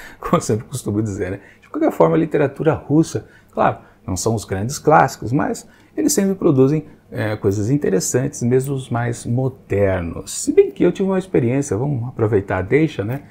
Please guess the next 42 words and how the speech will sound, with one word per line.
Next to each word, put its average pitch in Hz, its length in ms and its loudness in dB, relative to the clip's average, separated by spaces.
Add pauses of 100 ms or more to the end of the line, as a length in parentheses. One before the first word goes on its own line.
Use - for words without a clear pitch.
(220)
de 131 100 -4
comentar 123 400 -2
a 123 40 0
respeito 131 400 -4
de 117 180 0
Doutor 123 560 2
Givago 160 540 0
de 156 120 -2
Boris 104 400 0
Pasternak. 92 920 -4
Recentemente 131 680 -4
eu 98 60 -4
li, 143 200 0
quer - 220 -14
dizer, - 180 0
foi - 140 -2
no 240 60 4
ano 143 140 0
passado, 120 500 -2
questão 104 300 -4
de 98 100 -6
seis 92 280 -2
meses 101 260 -4
atrás 113 360 -2
mais 101 180 -6
ou 110 80 -8
menos, 143 400 -4 (560)
li - 120 4
a 160 100 6
obra 165 280 4
clássica, - 640 0
né, 165 240 -4 (300)
a 95 80 -4
obra 101 260 2
moderna 120 580 4
da 110 80 -2
literatura 110 580 -2
russa, 151 420 0 (240)
e 311 60 -6
eu 262 80 -2
fiquei - 280 2
muito 139 1080 4